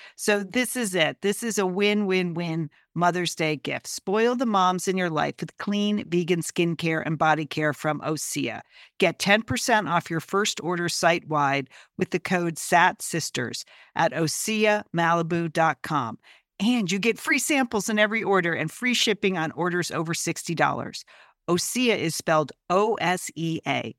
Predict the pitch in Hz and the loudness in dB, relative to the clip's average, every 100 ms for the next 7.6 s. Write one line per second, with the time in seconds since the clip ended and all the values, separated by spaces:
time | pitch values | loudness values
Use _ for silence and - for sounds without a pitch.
0 | _ _ - 175 156 196 233 240 214 196 | _ _ -6 -2 0 4 4 4 4 0
1 | 190 - 170 151 156 - 202 220 220 180 | 0 -4 -4 -2 -2 -2 0 0 4 4
2 | 180 175 180 170 156 196 - 175 160 151 | 4 2 0 2 2 2 0 -2 0 0
3 | 151 - - 160 170 233 240 - 208 190 | -4 -10 -6 -2 0 -2 -4 0 0 2
4 | - 202 214 - 214 - 208 202 175 160 | 6 6 6 2 -2 0 0 0 -2 -2
5 | 190 196 214 - 196 - 190 185 - - | 2 2 2 -4 -8 0 2 0 -4 -2
6 | 156 117 _ _ _ _ - 247 240 247 | 0 0 _ _ _ _ 0 2 2 2
7 | 208 - 196 185 185 | 0 2 4 4 2